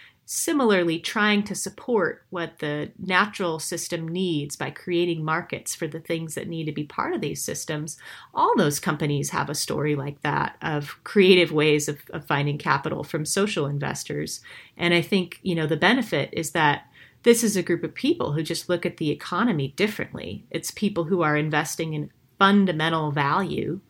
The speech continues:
things like soil health and climate mitigation, rather than just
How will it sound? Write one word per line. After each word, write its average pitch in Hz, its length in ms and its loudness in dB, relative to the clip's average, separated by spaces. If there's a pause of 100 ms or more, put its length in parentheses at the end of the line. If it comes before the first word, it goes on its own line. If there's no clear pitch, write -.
(220)
things 160 260 -6
like 147 200 -4
soil 175 460 0
health 135 440 -4 (420)
and 143 520 0 (220)
climate - 420 0
mitigation, 139 760 -4 (360)
rather 175 380 4
than 156 240 -2
just 160 300 -6